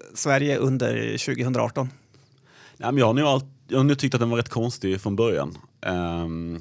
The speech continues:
Speaker 2: av lite olika skäl. Men, ehm, jag vet inte, kanske bitterhet för att man missade hela skiten också.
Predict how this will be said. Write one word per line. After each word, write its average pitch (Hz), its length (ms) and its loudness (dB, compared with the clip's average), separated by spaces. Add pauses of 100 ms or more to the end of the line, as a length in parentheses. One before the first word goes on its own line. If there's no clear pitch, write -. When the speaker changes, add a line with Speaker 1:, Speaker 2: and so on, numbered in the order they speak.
(140)
Speaker 2:
av 98 100 -2
lite 98 160 -2
olika 87 220 -2
skäl. 82 300 -2
Men, 90 380 -6
ehm, 85 720 -6 (480)
jag 131 100 -2
vet 117 80 4
inte, 110 140 2
kanske 110 180 2
bitterhet 104 440 -2
för 101 80 -2
att 98 60 -8
man 101 120 -2
missade 95 320 -2
hela 90 180 -2
skiten 92 340 -6
också. - 220 -10